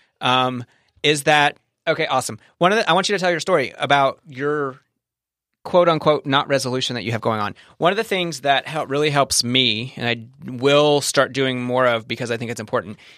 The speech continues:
is to have, um, I don't wanna say a goal, but to have, like, what do you call it? Like, you're doing your, you're getting your photos taken after you're working out, your, it's bodybuilding, whatever it is. But, like, what is that called? Like, that thing at the end, that goal, that,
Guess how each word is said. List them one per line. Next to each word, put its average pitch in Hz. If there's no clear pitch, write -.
is 135
to 131
have, 143
um, 117
I 147
don't 180
wanna 143
say 127
a -
goal, 117
but 131
to 143
have, 147
like, 123
what 160
do 208
you 240
call 208
it? 151
Like, 147
you're 170
doing 190
your, 151
you're 147
getting 160
your 147
photos 175
taken 131
after 139
you're 127
working 139
out, 135
your, 117
it's 127
bodybuilding, 190
whatever 190
it 196
is. 175
But, 190
like, 165
what 196
is 202
that 180
called? 170
Like, 139
that -
thing 196
at 175
the -
end, 151
that 123
goal, 143
that, 123